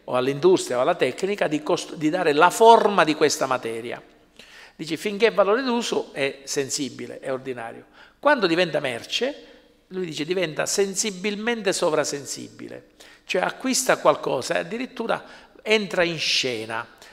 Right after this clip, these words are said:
si presenta come qualcosa di completamente diverso, perché lo scopo del, del tavolo è sì come mezzo quello di essere usato,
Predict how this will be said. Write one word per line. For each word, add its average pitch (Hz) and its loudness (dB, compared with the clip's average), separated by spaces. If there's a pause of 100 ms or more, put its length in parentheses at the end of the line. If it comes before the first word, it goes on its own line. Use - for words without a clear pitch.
(160)
si - -6
presenta 220 4
come 170 0
qualcosa 185 -2
di 160 -2
completamente 151 -2
diverso, 120 -8 (360)
perché 180 0
lo 180 4
scopo - 4 (460)
del, 135 -2
del 196 2
tavolo 175 6 (520)
è - 0
sì 139 0
come 135 -6
mezzo 139 -4
quello 139 0
di 131 0
essere 147 2
usato, 160 2